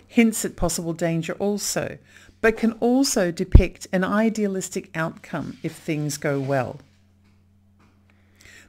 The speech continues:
The dog's enthusiasm for attention is a warning,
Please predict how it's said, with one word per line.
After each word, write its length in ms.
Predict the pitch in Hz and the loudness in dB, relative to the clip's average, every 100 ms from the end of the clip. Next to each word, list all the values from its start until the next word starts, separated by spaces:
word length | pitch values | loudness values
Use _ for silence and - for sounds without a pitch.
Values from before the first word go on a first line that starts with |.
| - | 0
The 100 | 190 | 0
dog's 420 | 175 165 156 - | 4 2 2 -4
enthusiasm 960 | 156 156 190 190 196 202 202 208 233 226 | -4 0 0 0 2 2 2 0 -2 0
for 140 | - | -2
attention 720 | 156 - 190 185 - 226 226 - - - | -2 -2 -2 -2 -4 -4 -6 -10 -8 -2
is 140 | 190 | 2
a 60 | 196 | 2
warning, 580 | 175 175 180 156 123 | 2 2 2 0 -4